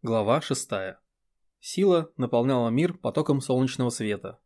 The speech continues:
дрожала жарким маревом, текла могучим потоком, неуловимая, как дым,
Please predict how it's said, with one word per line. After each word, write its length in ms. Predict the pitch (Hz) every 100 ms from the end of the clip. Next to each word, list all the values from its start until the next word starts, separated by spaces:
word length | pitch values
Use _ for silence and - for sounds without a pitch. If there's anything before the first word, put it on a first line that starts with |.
| _
дрожала 480 | 117 113 113 143 113
жарким 320 | 113 107 -
маревом, 540 | 98 107 135 110 117 -
текла 300 | - 127 185
могучим 380 | 131 127 123 113
потоком, 540 | 98 98 139 - 117 117
неуловимая, 680 | 120 123 110 127 147 110 113
как 260 | 123 117
дым, 320 | 110 101 98